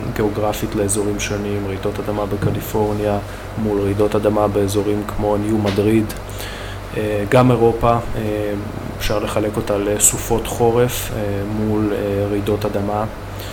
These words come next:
אה, כנ"ל לגבי, אה, אוסטרליה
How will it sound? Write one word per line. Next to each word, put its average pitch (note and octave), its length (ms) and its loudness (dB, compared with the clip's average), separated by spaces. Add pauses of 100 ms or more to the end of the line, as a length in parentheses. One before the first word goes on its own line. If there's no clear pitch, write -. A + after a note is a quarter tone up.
(560)
אה, G2 460 -2
כנ"ל A2 280 2
לגבי, G#2+ 600 2
אה, G2+ 160 2 (100)
אוסטרליה A2 520 2